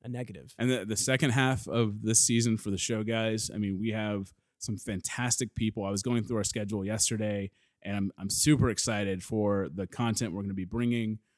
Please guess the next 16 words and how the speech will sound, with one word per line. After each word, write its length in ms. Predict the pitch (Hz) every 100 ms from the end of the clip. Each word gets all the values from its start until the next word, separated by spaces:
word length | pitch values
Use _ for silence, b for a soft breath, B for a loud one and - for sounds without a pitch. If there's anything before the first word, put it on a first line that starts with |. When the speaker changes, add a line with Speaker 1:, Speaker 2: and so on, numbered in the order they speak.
| _
Speaker 2:
uh, 160 | - 90
the 100 | 85
Team 220 | - 104
Hustles 540 | 127 135 139 127 120 -
and, 460 | 107 113 113 113 110 _ _ _ -
uh, 40 |
uh, 580 | 95 95 82 98 95 87
the 100 | 95 101
interviews 480 | 139 131 120 120 113
that 140 | 98
we 100 | 107
have 140 | 107 -
coming 300 | 113 104 104
up. 260 | 101 -
They're 160 | 104 107
all, 420 | 110 110 107 104